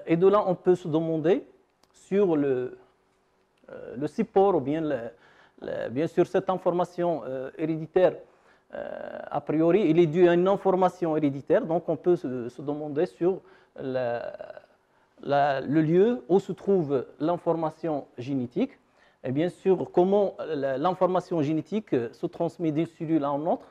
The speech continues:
ou bien d'une génération à une autre. Et, euh, bien sûr, la, la nature, on doit déterminer la nature et la composition chimique de la structure de l'information génétique. Et enfin, on va traiter le,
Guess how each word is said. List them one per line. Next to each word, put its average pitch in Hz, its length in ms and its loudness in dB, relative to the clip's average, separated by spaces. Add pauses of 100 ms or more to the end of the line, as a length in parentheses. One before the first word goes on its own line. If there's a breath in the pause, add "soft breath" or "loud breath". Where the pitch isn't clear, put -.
ou - 80 -16 (120)
bien 139 140 -2
d'une 151 160 0
génération 151 460 -4
à 131 40 -4
une 127 120 -4
autre. 226 200 -4 (500 soft breath)
Et, 180 320 0
euh, 147 420 -2
bien 151 200 -4
sûr, 226 280 -4 (320)
la, 139 300 0
la 160 160 2
nature, 196 440 0 (440 soft breath)
on 135 100 -4
doit 151 160 4
déterminer 170 560 2
la 175 140 0
nature 190 380 0
et 151 60 -4
la 165 100 2
composition 175 580 -2
chimique 170 420 -4
de 147 80 -2
la 151 100 2
structure 160 380 -4
de 143 80 0
l'information 151 640 -4
génétique. 123 420 -6 (340 soft breath)
Et 165 260 2
enfin, 196 460 -2
on 170 120 0
va 180 280 6 (120)
traiter - 500 0 (340 loud breath)
le, 135 600 -4